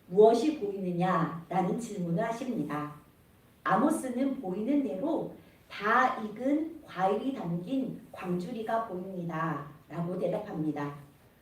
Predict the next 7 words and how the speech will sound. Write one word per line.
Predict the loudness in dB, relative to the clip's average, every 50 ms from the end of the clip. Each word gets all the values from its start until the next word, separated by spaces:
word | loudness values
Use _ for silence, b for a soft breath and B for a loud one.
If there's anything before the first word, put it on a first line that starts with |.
| B B B B B B B B
그런데 | 4 6 6 8 8 6
하나님께서는 | 6 6 4 2 2 2 0 0 0 0 -2 -2 -2 -2 -2 0 2 2 2 0 0 -6 -10 -14 -18 -14
그 | -6 0 2 2 2 2 0
대답에 | -4 -4 -4 -4 -4 -2 -2 0 0 -2 -2 -4 -8 -16 b b b b b b b b b b b b
"내 | 8 12 12 12 12 12 8
백성 | 4 2 0 2 4 4 6 6 6 4 2 -2 -6
이스라엘도 | -6 -4 -4 -4 -4 -2 0 0 2 2 2 2 0 0 0 0 0 0 0 0 -4 -8